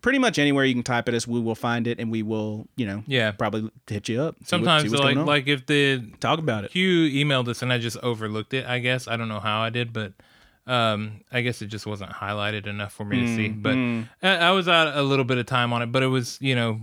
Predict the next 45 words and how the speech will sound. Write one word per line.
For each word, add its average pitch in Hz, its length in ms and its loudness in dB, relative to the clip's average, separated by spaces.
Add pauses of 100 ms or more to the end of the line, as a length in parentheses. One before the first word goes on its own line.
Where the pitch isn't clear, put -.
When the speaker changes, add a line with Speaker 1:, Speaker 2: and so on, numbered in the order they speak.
(120)
Speaker 2:
we've 123 180 0
been 120 120 0
in 113 80 -2
the 107 80 -2
holidays. 110 500 -4
But 123 140 -4
I 175 100 4
will 175 300 4
see 139 260 0
it 110 160 -2
eventually. 117 380 -2
That's 101 100 -10
what 113 80 0
I'm 107 100 -2
trying 107 200 -2
to 101 40 -6
get 101 140 -6
at. 139 60 -2
Speaker 1:
Yeah, 220 80 4
yeah, 139 180 4
Speaker 2:
We'll 127 80 2
Speaker 1:
we'll 165 80 4
Speaker 2:
see - 20 2
it - 40 0
Speaker 1:
get 117 60 2
Speaker 2:
and - 100 -2
we'll - 60 -2
Speaker 1:
there. 98 120 -2
Speaker 2:
get - 20 -8
back 101 220 -8
to 92 80 -6
you. 98 80 -6
Speaker 1:
Uh, 147 160 4
you 160 220 4
also 190 240 2
may 156 180 4
or 151 60 4
may 147 100 2
not 139 220 2
be 135 100 2
watching 135 340 2
slash 127 280 0
listening 123 280 0
to 120 60 -2
this 120 220 0